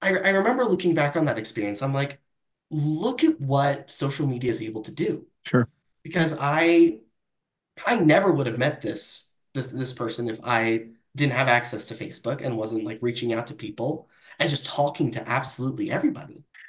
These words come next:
Speaker 2: Uh,
Speaker 1: And, yeah.
Speaker 2: Oh, uh, you know, um, maybe I shouldn't interrupt you. Go ahead. And then I've got a question about that,
Speaker 1: Uh,
Speaker 2: though.
Speaker 1: uh, no, it's, um, uh, basically what I was gonna say is I'm grateful that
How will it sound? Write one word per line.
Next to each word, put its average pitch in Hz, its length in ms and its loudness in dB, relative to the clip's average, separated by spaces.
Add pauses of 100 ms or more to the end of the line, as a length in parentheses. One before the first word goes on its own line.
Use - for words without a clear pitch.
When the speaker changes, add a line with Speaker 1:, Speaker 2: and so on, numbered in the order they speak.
(140)
Speaker 2:
Uh, 190 100 10
Speaker 1:
And, 151 360 6 (400)
yeah. - 200 -2 (300)
Speaker 2:
Oh, 190 140 8
uh, 175 280 4 (360)
you 170 100 6
know, 170 160 6
um, 160 180 4
maybe 175 380 8
I 143 40 4
shouldn't 147 240 4
interrupt 131 300 2
you. 127 80 2
Go 131 140 4
ahead. 113 240 -2 (160)
And 135 120 4
then 127 140 4
I've 120 120 2
got 127 140 2
a - 40 0
question 123 300 0
about 120 260 4
that, - 160 -4
Speaker 1:
Uh, 110 160 0 (400)
Speaker 2:
though. 202 80 2
Speaker 1:
uh, 202 100 -2
no, 156 300 6
it's, 135 240 0
um, 120 340 2
uh, 165 140 2
basically 165 400 2
what 139 80 2
I 131 60 2
was 127 120 -2
gonna 120 180 -4
say 123 180 -2
is 120 100 -2
I'm 175 260 2
grateful 127 720 -4
that 104 420 -6